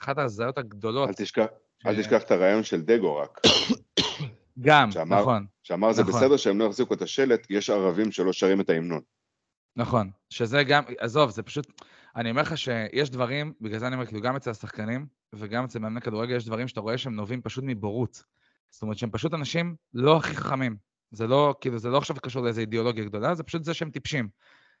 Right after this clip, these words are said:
Speaker 1: אבל אתה אומר, בסוף מישהו מנהל את הדבר הזה.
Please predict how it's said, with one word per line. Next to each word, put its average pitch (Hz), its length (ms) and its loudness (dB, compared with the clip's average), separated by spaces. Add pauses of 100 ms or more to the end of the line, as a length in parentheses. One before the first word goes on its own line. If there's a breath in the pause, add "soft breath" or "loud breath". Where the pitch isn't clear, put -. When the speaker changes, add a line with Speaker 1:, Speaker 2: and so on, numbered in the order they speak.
(180 soft breath)
Speaker 1:
אבל 120 140 0
אתה 113 120 -2
אומר, 147 180 4
בסוף 139 420 -2
מישהו 135 380 -4
מנהל 135 280 -2
את 143 60 -8
הדבר 135 300 2
הזה. 104 180 -4